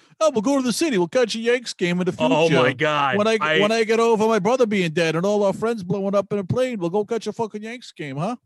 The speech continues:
Speaker 2: Yeah, I wanted to throw my remote through the T V. I
Speaker 1: Yeah.
Speaker 2: fucking hate him.
Speaker 1: Not great.
Speaker 2: Um, they used archive footage from that plane that crashed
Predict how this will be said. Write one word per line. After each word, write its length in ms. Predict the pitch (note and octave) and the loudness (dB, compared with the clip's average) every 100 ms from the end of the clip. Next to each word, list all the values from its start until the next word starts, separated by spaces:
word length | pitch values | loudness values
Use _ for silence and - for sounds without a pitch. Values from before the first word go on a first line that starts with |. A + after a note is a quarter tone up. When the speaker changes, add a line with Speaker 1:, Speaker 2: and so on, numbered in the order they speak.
| _ | _
Speaker 2:
Yeah, 380 | B2 A#2 A2+ A2 - | -14 -12 -12 -14 -12
I 60 | |
wanted 260 | B2 B2+ B2+ | -10 -10 -10
to 60 | A#2+ | -14
throw 300 | - B2+ A#2 | -16 -12 -10
my 100 | A2+ | -10
remote 360 | A2 A2 G#2+ | -10 -12 -14
through 120 | A2 G#2+ | -16 -18
the 80 | |
T 180 | G#2 A#2 | -18 -16
V. 140 | G#2+ A2+ | -14 -10
I 120 | A#2 | -10
Speaker 1:
Yeah. 160 | A2+ G#2 | -8 -8
Speaker 2:
fucking 280 | - A2+ | -10 -16
hate 380 | - A2 A2+ G#2 | -20 -20 -18 -18
him. 180 | - A#2 | -16 -8
Speaker 1:
Not 220 | A#2 A2 | -6 -6
great. 240 | - G2+ - _ _ D3 | -6 -6 -8 _ _ -14
Speaker 2:
Um, 400 | C3+ C3 B2 A#2 C#3+ | -10 -12 -14 -20 -8
they 160 | E3 | -6
used 380 | F#3 G3+ G#3 - | -6 -8 -10 -10
archive 540 | D3 D#3+ - D#3 B2+ A2+ | -6 -4 -4 -6 -6 -8
footage 420 | - A#2+ A#2 A#2 | -10 -8 -10 -16
from 320 | - D3 B2+ | -12 -10 -8
that 280 | B2+ A#2+ A2+ | -10 -12 -14
plane 360 | - C#3+ C#3+ B2 | -14 -10 -8 -10
that 140 | A2+ | -14
crashed 680 | A2 B2+ A#2 A2+ A2 - - | -12 -8 -8 -8 -12 -18 -20